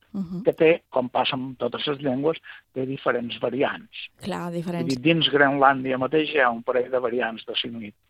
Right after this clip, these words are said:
Speaker 1: Diferents, eh, dialectes, no? I què
Speaker 2: Sí,
Speaker 1: t'anava a dir?
Speaker 2: efectivament,
Speaker 1: Hi ha
Speaker 2: formes
Speaker 1: algun
Speaker 2: dialectals.
Speaker 1: Clar.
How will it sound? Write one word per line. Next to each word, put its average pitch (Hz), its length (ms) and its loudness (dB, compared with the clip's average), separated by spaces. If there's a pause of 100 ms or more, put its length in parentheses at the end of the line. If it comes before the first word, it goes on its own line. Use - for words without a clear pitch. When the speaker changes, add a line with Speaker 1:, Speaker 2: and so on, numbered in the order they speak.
(140)
Speaker 1:
Diferents, 175 640 -2
eh, 170 460 0
dialectes, 180 680 0
no? 175 200 -2 (340)
I 233 120 4
què 220 120 8
Speaker 2:
Sí, 190 60 6
Speaker 1:
t'anava 269 280 4
a - 40 4
dir? 226 180 4
Speaker 2:
efectivament, 170 320 -4
Speaker 1:
Hi 202 180 8
ha 185 60 8
Speaker 2:
formes 185 140 8
Speaker 1:
algun 349 160 6
Speaker 2:
dialectals. - 680 -2
Speaker 1:
Clar. 196 300 2